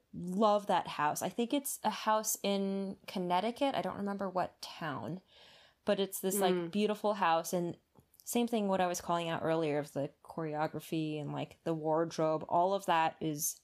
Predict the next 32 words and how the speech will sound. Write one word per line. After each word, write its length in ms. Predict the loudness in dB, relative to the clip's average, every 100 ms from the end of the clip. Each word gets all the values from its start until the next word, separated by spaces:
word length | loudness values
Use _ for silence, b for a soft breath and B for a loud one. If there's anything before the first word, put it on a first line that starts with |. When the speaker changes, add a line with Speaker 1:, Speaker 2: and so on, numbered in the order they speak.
| _ b b b b -2
Speaker 1:
purposeful. 800 | 0 2 0 0 2 2 0 0
Like, 260 | 0 0 -4
Sybil 720 | 0 2 4 4 4 2 0 0
being, 340 | 2 2 0
I 60 | 0
think 180 | 0 0
she 160 | 0
was 220 | 0 0
a 40 | -2
designer 720 | -2 -2 0 0 2 2 2
or 140 | 0
something, 500 | 0 0 0 0 0
and 120 | 0 0
she's 260 | -2 -2
just, 240 | -4 -2 -2
like, 160 | -2
so 300 | 0 2 2
fashionable. 800 | 2 0 0 0 -2 0 2 2
Speaker 2:
Mm. 320 | 0 0 -2 0
Speaker 1:
And 140 | 0
you 80 | 2
can 140 | 0
tell 340 | 0 2 2 2
with 100 | 0
the 80 |
way 160 | 2 2
she's 320 | 0 -4 -6
clothed. 680 | -6 0 2 4 4 2 0
Like, 160 | 0 0
it's 160 | -4
just 200 | -4 -6
so 420 | 0 2 2 0